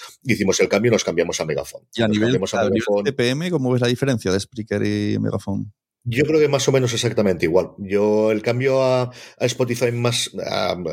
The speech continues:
Speaker 1: Megafon al final, como os decía antes, para aquellos que no lo
Speaker 2: Ujú.
Speaker 1: conozcáis, es la plataforma que tiene Spotify para grandes productores. Te permite tener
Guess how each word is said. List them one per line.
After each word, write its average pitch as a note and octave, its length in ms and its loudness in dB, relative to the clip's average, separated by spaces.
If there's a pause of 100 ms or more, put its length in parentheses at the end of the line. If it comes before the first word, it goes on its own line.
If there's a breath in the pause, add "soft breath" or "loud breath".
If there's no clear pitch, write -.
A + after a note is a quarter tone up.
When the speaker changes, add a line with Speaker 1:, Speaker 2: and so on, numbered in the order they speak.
(240)
Speaker 1:
Megafon F2+ 400 0
al G2+ 60 2
final, G2 260 0
como G#2+ 140 -2
os G2+ 80 -2
decía G#2 240 0
antes, G#2 320 0
para G2+ 160 0
aquellos G2+ 200 2
que - 80 -4
no G2+ 80 0
lo G2+ 60 6
Speaker 2:
Ujú. G2+ 120 2
Speaker 1:
conozcáis, G#2 360 0
es G#2 180 0 (300 loud breath)
la G2+ 260 2
plataforma A#2 480 0
que A#2 120 0
tiene A2 160 2
Spotify A2 600 0 (200)
para F2+ 260 2
grandes G2 460 2
productores. A#2+ 580 0
Te - 80 -2
permite F2 320 -2
tener F#2 320 0